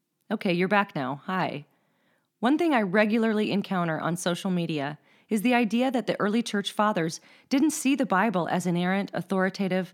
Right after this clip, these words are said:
and inspired by God, that somehow these concepts are modern inventions of the evangelical world. As an avid reader of the fathers, I find this notion perplexing. What did the fathers think about the Bible?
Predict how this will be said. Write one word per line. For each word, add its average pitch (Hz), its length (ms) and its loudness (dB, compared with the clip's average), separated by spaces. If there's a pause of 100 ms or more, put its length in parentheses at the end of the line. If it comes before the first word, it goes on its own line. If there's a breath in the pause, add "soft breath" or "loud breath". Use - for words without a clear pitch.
(300 soft breath)
and 202 120 0
inspired 220 500 0
by 175 100 0
God, 175 460 -4 (540 soft breath)
that 240 180 2
somehow 285 500 0
these 226 220 0
concepts 220 600 -2
are 175 80 0
modern 190 340 2
inventions 175 580 0
of 147 120 -6
the 175 180 -2
evangelical 165 640 -2
world. 151 420 -4 (540 loud breath)
As 214 140 0
an 220 80 2
avid 254 320 2
reader 208 320 0
of 143 160 -2
the 170 40 -8
fathers, 180 440 -2
I 156 80 -2
find 233 280 0
this 175 200 -4
notion 175 360 -2
perplexing. 160 720 -6 (520 loud breath)
What 269 160 0
did 294 120 2
the 233 60 2
fathers 226 460 2
think 226 280 0
about 170 260 -2
the 170 60 -6
Bible? 165 520 -4